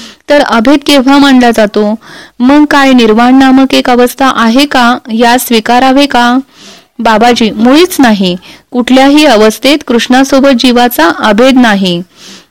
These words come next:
ब्रजनात, मग आपण अचिंत भेदाभेद असे का म्हटले आहे? बाबाजी, कृष्णासोबत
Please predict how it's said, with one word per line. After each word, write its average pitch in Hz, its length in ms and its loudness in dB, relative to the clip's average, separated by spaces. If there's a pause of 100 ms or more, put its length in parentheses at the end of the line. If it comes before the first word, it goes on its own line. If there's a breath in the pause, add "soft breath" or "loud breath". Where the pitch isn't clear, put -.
ब्रजनात, 254 600 0
मग 339 300 2
आपण 285 340 0 (100)
अचिंत 269 440 0
भेदाभेद 294 580 2
असे 254 300 -2
का 262 220 0
म्हटले 285 320 2
आहे? 254 400 2 (560 loud breath)
बाबाजी, 220 540 0
कृष्णासोबत 294 720 -2